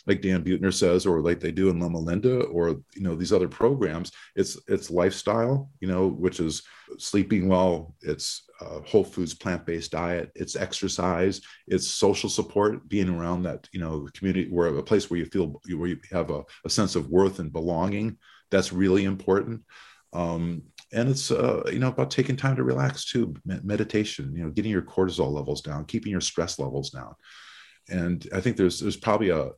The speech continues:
a magic formula in there somewhere where you can, you know, listen, wh-, wh-, what's, what good is living long if you're not living fulfilled, right? So I,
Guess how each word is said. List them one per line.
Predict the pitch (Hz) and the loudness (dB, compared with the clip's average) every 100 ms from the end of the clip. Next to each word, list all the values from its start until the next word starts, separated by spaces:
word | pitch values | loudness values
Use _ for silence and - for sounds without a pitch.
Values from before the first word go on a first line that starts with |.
| - | -10
a | |
magic | 80 92 90 90 80 | -4 -2 -2 -2 -8
formula | - 92 95 85 78 | 0 2 2 0 -2
in | 76 78 | -4 -6
there | 76 | -6
somewhere | 71 90 82 82 | -6 -6 -2 0
where | 82 | 2
you | 90 | 2
can, | 92 98 95 | 0 -6 -4
you | 131 | -2
know, | 120 - | -4 0
listen, | - - 76 _ _ _ _ _ - | 0 0 -6 _ _ _ _ _ -2
wh-, | 113 | 2
wh-, | 110 120 127 | 4 4 4
what's, | - - | 0 0
what | 139 | -2
good | 139 110 | 2 2
is | 95 90 | 2 0
living | 82 90 87 80 78 | 0 0 -2 -4 -8
long | - 92 87 85 87 - | -2 2 2 0 -2 -4
if | 87 | -4
you're | 92 | -2
not | 85 76 | -2 -2
living | 80 80 80 78 71 | -2 -2 -2 -6 -8
fulfilled, | - 73 90 71 57 - | -10 -6 -2 -2 -4 -6
right? | 76 82 95 - _ | -4 -4 -6 -10 _
So | - 90 82 80 - _ - - - - - - | 2 2 4 -2 -8 _ -14 -12 -12 -14 -12 -8
I, | 101 | -2